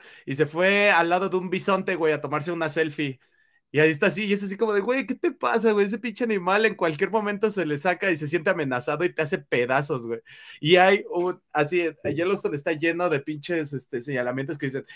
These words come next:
Speaker 1: "Es vida animal, es vida salvaje, te, te van a hacer cagada, güey". No sé por qué la gente, neta, los turistas, de plano, sí hay, es cuando te das cuenta que dices, "Güey, hay mucha gente pendeja, güey". <laughs> Esa,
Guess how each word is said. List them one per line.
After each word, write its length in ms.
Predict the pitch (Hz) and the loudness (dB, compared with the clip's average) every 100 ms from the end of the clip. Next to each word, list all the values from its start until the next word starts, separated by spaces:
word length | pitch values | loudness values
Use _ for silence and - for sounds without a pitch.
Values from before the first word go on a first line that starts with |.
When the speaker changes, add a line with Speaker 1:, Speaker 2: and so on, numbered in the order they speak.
| - | -2
Speaker 1:
"Es 380 | 143 170 196 151 | 6 6 6 2
vida 360 | 180 190 185 | -2 2 4
animal, 520 | 175 147 139 147 160 160 | 4 0 0 0 0 0
es 140 | 143 | -2
vida 220 | 160 165 | -2 -2
salvaje, 580 | 170 165 160 147 151 147 | -2 -2 0 0 0 -2
te, 200 | 139 123 | -2 -6
te 160 | - 123 | -6 -8
van 140 | 131 | -4
a 40 | 156 | -4
hacer 220 | 160 147 | -6 -4
cagada, 460 | 147 135 131 135 127 | -2 0 -2 -2 -2
güey". 180 | 127 | -2
No 120 | 131 151 | -2 -2
sé 100 | 185 | -2
por 200 | 202 - | -4 2
qué 120 | 202 | 4
la 140 | 208 | 4
gente, 300 | 202 202 208 | 4 0 0
neta, 280 | 190 190 202 | 0 0 0
los 200 | 190 143 | 0 0
turistas, 420 | 139 147 147 180 175 - - _ | 0 -4 -2 -4 -4 -16 -20 _
de 80 | 135 | -4
plano, 240 | 156 160 | -2 0
sí 100 | 170 | 0
hay, 80 | 180 156 | 0 0
es 120 | 151 | 0
cuando 240 | 208 180 | 2 0
te 80 | 143 | 0
das 120 | 151 151 | 0 0
cuenta 220 | - 180 | -4 -2
que 60 | |
dices, 260 | 143 143 143 | -2 -4 -2
"Güey, 140 | 175 | 2
hay 140 | 185 127 | 4 4
mucha 300 | 143 151 180 | 0 -4 -6
gente 240 | 185 - | -6 -6
pendeja, 520 | 151 143 135 165 202 | 0 0 2 0 0
güey". 220 | 180 147 147 | 2 2 2
<laughs> 40 | |
Esa, 280 | 196 - - | 0 0 -2